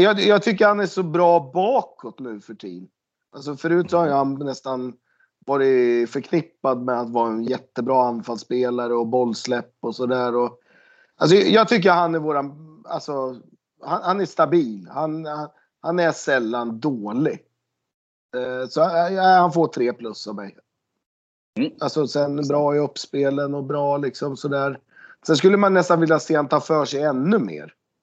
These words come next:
Speaker 2: Mm, mm.
Speaker 1: Eh, för, för han har ju den kapaciteten.
Speaker 2: Nu, nu fick han ju turnering utan,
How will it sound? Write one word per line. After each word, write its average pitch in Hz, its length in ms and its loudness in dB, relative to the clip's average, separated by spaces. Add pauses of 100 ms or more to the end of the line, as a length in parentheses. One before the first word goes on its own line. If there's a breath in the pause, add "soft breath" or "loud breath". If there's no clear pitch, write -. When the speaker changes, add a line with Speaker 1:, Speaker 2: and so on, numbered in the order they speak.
(360)
Speaker 2:
Mm, 85 280 -12 (220)
mm. 80 340 -8
Speaker 1:
Eh, 127 640 -6 (760)
för, 160 120 -4
för 160 160 2
han 160 140 6
har 202 240 4
ju 180 120 6
den 127 240 0
kapaciteten. 127 880 -6 (1700 loud breath)
Speaker 2:
Nu, - 240 -6
nu 95 200 2
fick 120 240 4
han 107 120 4
ju 107 80 2
turnering 101 520 2
utan, 104 440 -2